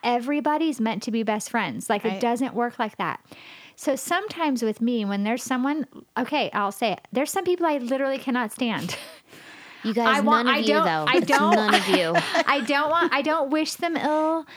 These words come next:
Speaker 1: I just am like, when I'm around you, I'm, like, not okay. I'm offended constantly. Um, all this kind of stuff. Sometimes when I'm like, okay, I ask, I literally ask myself this, "What does kindness look like even now?"
Speaker 3: Mm-hmm.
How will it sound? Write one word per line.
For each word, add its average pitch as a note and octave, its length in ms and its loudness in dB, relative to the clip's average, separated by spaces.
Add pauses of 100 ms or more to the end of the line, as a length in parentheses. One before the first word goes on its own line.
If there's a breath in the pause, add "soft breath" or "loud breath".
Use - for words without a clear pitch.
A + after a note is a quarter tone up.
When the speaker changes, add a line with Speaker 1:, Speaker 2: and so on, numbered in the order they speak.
(200 loud breath)
Speaker 1:
I D4 100 2
just D#4 220 -2
am D#4 80 0
like, C4 180 -2
when B3+ 140 -2
I'm C#4+ 180 0
around D4 480 0
you, E4+ 260 2
I'm, C4+ 220 0
like, C#4 220 -2
not B3 240 0
okay. D#4+ 840 0
I'm G#3+ 200 -2
offended D#4 640 0
constantly. E4 1040 -4 (420 loud breath)
Um, G#3+ 560 -2 (460 loud breath)
all C4+ 160 2
this D#4 180 -2
kind C4+ 160 0
of B3 60 -4
stuff. A3+ 200 -2 (360 loud breath)
Sometimes F4+ 720 -2
when B3 120 0
I'm A#3+ 160 2
like, G#3 240 -4
okay, E4 460 -2
I A#3+ 240 2
ask, C#4 320 0
I B3 80 0
literally E4+ 540 0
ask E4 240 0
myself C4 260 -2
this, - 180 -4 (140)
"What A#3+ 260 0
does D4+ 180 0
kindness B3 480 -2
look A3+ 200 -6
like G3+ 240 -2
even G#3 240 -2
now?" E3+ 260 -6
Speaker 3:
Mm-hmm. F3+ 300 -4